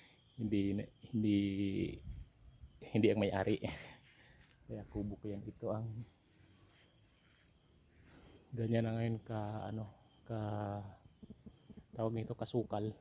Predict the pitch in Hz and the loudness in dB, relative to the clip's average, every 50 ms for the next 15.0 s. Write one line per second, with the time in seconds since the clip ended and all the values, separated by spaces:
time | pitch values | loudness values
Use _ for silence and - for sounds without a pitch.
0 | - - - - - - - - - - - 214 214 214 214 214 - - - - | -14 -18 -18 -18 -18 -20 -20 -20 -18 -14 -12 -10 -10 -8 -10 -10 -12 -14 -18 -18
1 | - - - - - - - - 117 107 - - 110 110 110 104 107 110 101 104 | -16 -16 -16 -16 -16 -14 -8 -2 -2 -2 0 2 2 2 2 2 4 2 2 4
2 | 107 104 98 104 107 110 110 - - - - - - - - - - - - - | 4 2 2 4 4 2 2 0 -2 -12 -16 -18 -16 -16 -16 -14 -10 -8 -8 -10
3 | - - - - - - - - - - - - 104 98 95 95 80 - - - | -10 -12 -16 -16 -16 -16 -14 -14 -14 -14 -8 0 2 4 6 6 4 2 2 0
4 | - - - - - - - - - - - - - - - - - 92 90 - | 0 0 0 0 0 -2 -2 -4 -6 -8 -10 -10 -8 -8 -6 -4 -4 -2 -2 0
5 | - - - - - - - - - - - - - - - - - - 113 110 | 0 0 -2 -2 -8 -10 -12 -10 -10 -12 -14 -16 -18 -20 -20 -16 -6 0 2 4
6 | 110 - 117 117 127 - - - 131 120 - - 117 107 107 113 110 117 110 101 | 4 4 4 4 4 2 2 2 2 2 2 2 2 4 4 4 4 4 4 4
7 | 104 98 101 104 104 104 101 98 98 - 104 92 95 98 95 101 101 92 104 98 | 4 2 2 4 2 2 2 0 0 0 -2 0 0 0 0 2 2 2 2 2
8 | - 117 113 113 107 107 104 - 117 107 107 98 95 98 - - 110 101 98 95 | 2 2 2 2 2 0 0 0 2 2 2 2 2 0 -2 -2 -4 -4 -4 -4
9 | 85 214 220 220 - - - - - - - - - - - - - - - - | -6 -6 -10 -12 -12 -14 -20 -20 -20 -20 -20 -20 -20 -20 -20 -18 -18 -20 -10 -2
10 | - 131 139 - - - 123 117 - 131 127 - 131 123 113 - - - 135 123 | 2 2 2 4 6 6 6 6 6 4 4 8 8 8 8 8 8 10 10 10
11 | - - - - - - - - 123 98 - - - - - - - - - - | 10 8 2 0 0 4 10 10 10 10 8 -4 -4 -4 -4 -2 -4 -8 -8 -8
12 | - - 104 107 113 107 104 104 101 98 98 101 - - - - - 98 87 98 | -4 4 6 8 10 10 10 8 8 8 6 6 4 2 -2 -2 2 2 2 4
13 | 101 95 90 90 87 - - 95 95 90 85 - - - - - - - - - | 4 2 2 2 0 0 0 2 2 2 2 2 2 4 8 10 10 10 10 10
14 | 95 - 95 - - - - - - 95 - 95 95 92 90 90 90 87 - 87 | 12 10 10 10 8 6 4 4 2 0 2 4 4 4 2 0 -2 -2 -2 0